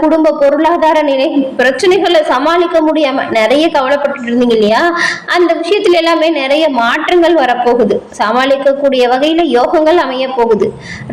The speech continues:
ராசிக்குள்ள குரு பகவான் இருக்கும் பொழுது கௌரவ தோற்றம் ஏற்படும். இந்த சமயத்துல உங்களுக்கு கடவுள் நம்பிக்கை அதிகமாகும். புத்திர தோஷத்தினால் நீண்ட காலமா தடைபட்டிருந்த புத்திர பாக்கியமுமே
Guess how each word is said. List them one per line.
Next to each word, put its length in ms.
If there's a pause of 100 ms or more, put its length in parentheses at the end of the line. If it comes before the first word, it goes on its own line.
ராசிக்குள்ள 560 (140)
குரு 160 (100)
பகவான் 440
இருக்கும் 360
பொழுது 260 (140)
கௌரவ 440 (120)
தோற்றம் 420 (140)
ஏற்படும். 400 (100)
இந்த 200
சமயத்துல 420
உங்களுக்கு 280 (100)
கடவுள் 280 (100)
நம்பிக்கை 340 (200)
அதிகமாகும். 640 (1300)
புத்திர 320 (340)
தோஷத்தினால் 680
நீண்ட 300 (140)
காலமா 340 (200)
தடைபட்டிருந்த 680 (140)
புத்திர 300 (160)
பாக்கியமுமே 560